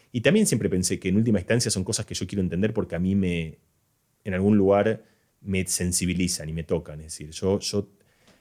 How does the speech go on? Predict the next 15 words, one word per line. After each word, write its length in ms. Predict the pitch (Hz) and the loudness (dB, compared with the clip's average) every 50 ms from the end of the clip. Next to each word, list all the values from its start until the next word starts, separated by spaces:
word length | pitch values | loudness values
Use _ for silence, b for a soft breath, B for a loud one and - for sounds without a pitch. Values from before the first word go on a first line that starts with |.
| b b b _ _ _ _ _ _ _ _ _ _ _ _ _ _ _ _ _ _ _ _ _ _ | b b b _ _ _ _ _ _ _ _ _ _ _ _ _ _ _ _ _ _ _ _ _ _
cualquier 280 | - - 87 - 117 110 | -10 -6 -2 0 2 2
persona 300 | 117 107 - 123 120 110 | 2 2 4 4 2 2
que 60 | 90 | 0
estudia 220 | 82 - - 95 | -2 0 2 2
la 60 | 104 90 | 2 2
cognición 320 | 95 95 95 - - 95 | 2 0 0 0 -2 0
humana 320 | 98 117 127 127 117 - - | 0 2 2 2 0 -2 -2
trata 240 | 101 101 101 - | -2 0 0 2
de 20 | 101 | 0
entender 280 | 98 87 87 95 101 | 0 0 0 0 0
cómo 200 | 101 - 101 95 | 0 2 0 0
funciona 360 | 90 - - 90 82 - 107 95 | 0 -2 -4 -4 -2 0 0 0
el 60 | 87 | 0
pensamiento 460 | 90 85 82 90 90 95 92 87 90 | -2 -4 -4 -4 -2 -2 -2 -2 -2
humano. 360 | 95 107 104 92 82 80 80 | -2 0 0 0 -2 -4 -8